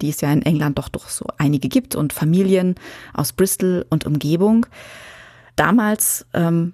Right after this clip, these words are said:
war das natürlich noch kein Ausflugsziel. Damals war das der Sommersitz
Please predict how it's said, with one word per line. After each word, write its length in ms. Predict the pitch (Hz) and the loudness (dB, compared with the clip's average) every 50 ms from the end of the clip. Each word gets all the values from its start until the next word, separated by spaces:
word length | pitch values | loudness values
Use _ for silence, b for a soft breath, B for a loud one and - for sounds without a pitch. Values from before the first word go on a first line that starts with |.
| - - | -4 -2
war 80 | 160 | -2
das 160 | 160 151 139 | 0 0 0
natürlich 260 | - 143 - - 135 - | -2 -2 -4 -4 -6 -6
noch 120 | 156 - | -6 -6
kein 360 | - - - 170 180 196 - - | -4 -2 0 0 0 0 0 0
Ausflugsziel. 800 | 180 196 - - - - 202 - - - - - 208 196 196 190 | 0 0 -2 -4 -4 -6 -4 -4 -6 -6 -4 0 0 2 2 2
Damals 640 | 170 147 151 165 170 175 170 175 - - - - - _ _ - | 0 0 0 0 0 0 0 0 -2 -4 -4 -6 -8 _ _ -8
war 260 | - 139 131 143 151 | -6 -4 -4 -2 -2
das 340 | 156 151 151 - - - - _ - _ _ _ _ _ _ _ _ _ _ _ | -2 -2 -2 -4 -6 -8 -12 _ -20 _ _ _ _ _ _ _ _ _ _ _
der 180 | - 165 151 | -2 0 2
Sommersitz 800 | 135 160 160 196 226 233 196 185 214 214 - - - - - | 2 2 4 4 4 4 2 2 -2 -2 -2 -6 -6 -6 -8